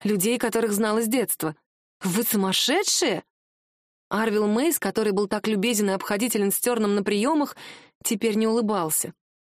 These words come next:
Он явно нервничал, глаза бегали. Лорд Мейс старался избегать взглядов на бесчувственное тело моей сестры.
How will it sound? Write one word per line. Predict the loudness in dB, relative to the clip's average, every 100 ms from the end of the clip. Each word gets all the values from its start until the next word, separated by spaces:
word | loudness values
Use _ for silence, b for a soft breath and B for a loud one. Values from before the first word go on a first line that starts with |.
| -2
Он | 0
явно | 2 0 2
нервничал, | 2 2 0 0 0 0
глаза | 0 0 0 0
бегали. | 0 0 0 -4 -8 _ _ _ _ -4
Лорд | 0 0 0
Мейс | 0 2 0
старался | 0 0 0 0 0 -2
избегать | -2 0 0
взглядов | -2 -2 0 0 -2 -6 B B _ -2
на | 0
бесчувственное | 0 0 -2 -2 0 0 0
тело | 0 2
моей | 2 0
сестры. | 0 0 -2 0 -2 -4